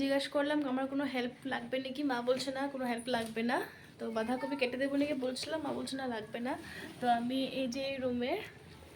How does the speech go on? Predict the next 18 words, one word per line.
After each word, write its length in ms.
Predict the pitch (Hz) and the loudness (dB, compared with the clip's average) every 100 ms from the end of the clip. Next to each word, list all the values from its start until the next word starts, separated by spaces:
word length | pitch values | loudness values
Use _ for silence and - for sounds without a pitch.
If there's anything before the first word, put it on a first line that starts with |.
| - - - - - - - - 214 | -20 -18 -18 -18 -18 -18 -18 -8 -2
এই 60 | 277 | 0
রুমটার 340 | 269 277 277 294 277 | 0 0 4 4 4
জানালাটা 320 | 233 226 233 262 | 2 -2 -4 -4
খুলে 160 | 254 254 | -2 -2
এখানে 200 | 254 254 226 | 0 0 -2
বসেছি, 400 | 220 240 233 254 269 - - | -4 -4 -4 -4 -6 -8 -10
এত 240 | 240 - 302 294 311 320 | -10 -12 -10 -8 -8 -10
সুন্দর 320 | 285 277 294 294 | -10 -6 -4 -4
একটা 160 | 294 311 269 | -6 -6 -2
হাওয়া 240 | 254 262 277 | 0 0 0
আসছে 180 | 269 - | -4 -6
না, 60 | 285 | -6
আমি 80 | 277 | -6
তোমাদের 240 | 262 262 269 - | -6 -6 -6 -8
কি 80 | 269 247 | -8 -4
বলবো। 280 | 247 240 247 311 - - - - - - - - | -4 -2 -4 -4 -8 -16 -18 -18 -16 -16 -12 0
প্রায় 320 | 254 254 269 269 | 4 6 4 2
আমি 120 | 269 | 0